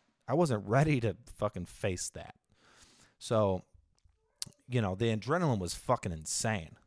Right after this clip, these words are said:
So at that point, that dude looks at me and he goes, "I'm sorry, man. I'd love to help you, but you gotta get out."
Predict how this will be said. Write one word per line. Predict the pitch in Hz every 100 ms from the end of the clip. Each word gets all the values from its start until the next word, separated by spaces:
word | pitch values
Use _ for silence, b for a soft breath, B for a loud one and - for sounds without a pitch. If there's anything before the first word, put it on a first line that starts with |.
| -
So | -
at | 104 -
that | 147
point, | - 101 92
that | 107 -
dude | 101
looks | 92 104 -
at |
me | 95
and | 92
he | 87
goes, | - - - _ _ _ _ _
"I'm | 104 104
sorry, | - 101 95
man. | 90 92
I'd | 85 87
love | 90
to | 87
help | 85 90
you, | 95
but | 90
you | 85
gotta | - 85
get | 82
out." | 82 85